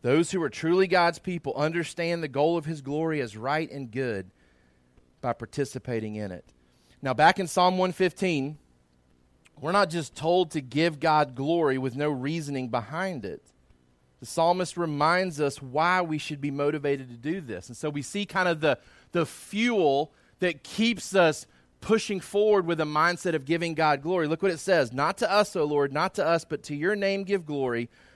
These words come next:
for the sake of your steadfast love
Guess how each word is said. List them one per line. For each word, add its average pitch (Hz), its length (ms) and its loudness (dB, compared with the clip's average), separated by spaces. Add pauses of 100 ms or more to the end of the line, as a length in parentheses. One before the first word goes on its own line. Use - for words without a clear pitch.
(120)
for - 180 -4
the 151 160 -2
sake 196 420 2
of 180 160 0
your 143 120 -6
steadfast 180 840 -4
love 120 520 2